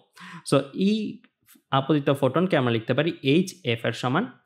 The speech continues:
ফাইকে আমরা লিখতে পারি কার সমান? এইচ এফ নট এর সমান।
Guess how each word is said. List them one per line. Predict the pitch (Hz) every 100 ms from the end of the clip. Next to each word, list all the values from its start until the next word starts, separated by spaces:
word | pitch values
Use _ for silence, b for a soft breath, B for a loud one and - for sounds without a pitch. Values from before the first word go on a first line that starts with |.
| -
ফাইকে | 151 208 208
আমরা | 147 117
লিখতে | 110 117
পারি | 113 110
কার | 110
সমান? | 104 110 104 107 -
এইচ | - 135 131 - -
এফ | 135 123 -
নট | 120 135 165
এর | 135
সমান। | - 120 214